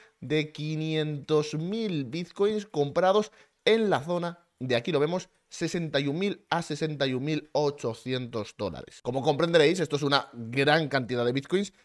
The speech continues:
que han sido distribuidos y comprados en la zona de los sesenta y un mil dólares,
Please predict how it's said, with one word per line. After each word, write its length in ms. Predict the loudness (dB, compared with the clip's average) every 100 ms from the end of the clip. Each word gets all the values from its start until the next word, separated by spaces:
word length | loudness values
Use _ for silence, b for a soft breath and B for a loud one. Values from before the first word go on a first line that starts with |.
| b
que 80 | 0
han 80 | 0
sido 240 | 0 0
distribuidos 800 | 0 -6 -4 -2 2 2 0 -2
y 200 | -6 0
comprados 720 | 4 4 6 4 4 2 0 2
en 240 | 4 6
la 100 | 4
zona 380 | 2 0 0 -2 _ _
de 100 | 4
los 180 | 6 4
sesenta 380 | 2 -2 -2 0
y 40 |
un 120 | 0 0
mil 240 | 0 2
dólares, 520 | 4 4 2 -2 -12